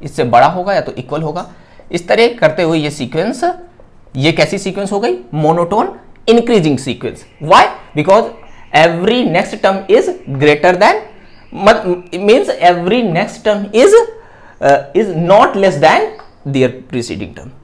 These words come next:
मतलब वो अपने पीछे के टर्मों से छोटा नहीं होगा। जैसे मान लो ये रहा होगा टू, तो ये वन, ये वन बाई टू हो सकता है, ये भी वन बाई टू, मतलब equal हो सकता है, decrease नहीं करना चाहिए।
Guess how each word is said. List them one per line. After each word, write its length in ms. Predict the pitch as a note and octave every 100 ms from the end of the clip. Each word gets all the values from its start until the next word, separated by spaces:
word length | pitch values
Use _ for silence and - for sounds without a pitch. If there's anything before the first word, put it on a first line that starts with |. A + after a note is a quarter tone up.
| -
मतलब 180 | D#3 E3+
वो 80 | F#3+
अपने 280 | D#3 F#3+ G3+
पीछे 360 | - E3 A3
के 100 | G#3+
टर्मों 300 | - D3+ D3+
से 120 | D3+
छोटा 480 | F#3+ C#3+ D3 D4+ - F3+
नहीं 220 | D#4 F3
होगा। 180 | A#2 A#2
जैसे 200 | C3 E3
मान 200 | D#3 E3
लो 60 |
ये 160 | D#3 D#3+
रहा 180 | D3+ D3+
होगा 380 | D3 F3 - - - - _ _ - -
टू, 280 | G3 C#4 - -
तो 60 |
ये 140 | C3+ C3+
वन, 380 | C3 D#3 A3 - - - - _ C3
ये 120 | C3
वन 260 | A#2+ D3 E3
बाई 160 | F3+
टू 240 | F#3 B3+ - - -
हो 80 | B2+
सकता 260 | B2 A#2+ C#3
है, 120 | C#3+
ये 60 |
भी 120 | C#3+ F3+
वन 180 | G#3
बाई 120 | G3+ G#3
टू, 140 | A#3+
मतलब 320 | A3 C4+ -
equal 260 | F#3+ - A3+
हो 120 | F3
सकता 240 | D3 A#2 A2
है, 60 |
decrease 340 | C3 C#3 C#3 G#2+
नहीं 120 | A2+
करना 200 | - -
चाहिए। 220 | -